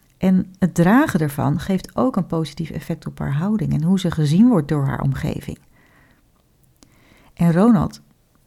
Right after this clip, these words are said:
ja, dat is ook heel, het is allemaal niet zo heel ingewikkeld, maar die combineert een goed passend overhemd met een donkere jeans en een creatief jasje. En die vale kleuren, die zijn vervangen door,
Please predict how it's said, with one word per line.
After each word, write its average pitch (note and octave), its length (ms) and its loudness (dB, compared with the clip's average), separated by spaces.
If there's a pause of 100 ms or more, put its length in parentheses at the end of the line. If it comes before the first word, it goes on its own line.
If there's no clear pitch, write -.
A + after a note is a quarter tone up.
ja, A3 160 -6
dat - 160 -10
is - 100 -10
ook A3 120 -8
heel, A#3 140 -2
het G#3 100 -6
is A#3+ 100 -2
allemaal A3+ 180 4
niet A3+ 120 4
zo - 80 -6
heel A3 180 0
ingewikkeld, G3+ 520 0
maar F#3 100 2
die G#3+ 300 -2
combineert G#3+ 440 6
een G3 100 4
goed G#3+ 240 -2
passend F#3+ 340 -4
overhemd E3 580 -2 (320)
met G3+ 200 2
een G3 100 6
donkere G#3 380 4
jeans C#3+ 440 -2
en F3+ 200 0
een F3+ 260 0
creatief F#3 460 -2
jasje. F#3+ 480 -4 (800)
En F#3+ 100 4
die F#3 160 2
vale A3+ 360 2
kleuren, C#3+ 460 -2
die F#3 100 -2
zijn E3+ 240 -2
vervangen D#3+ 460 -4
door, D#3+ 280 -4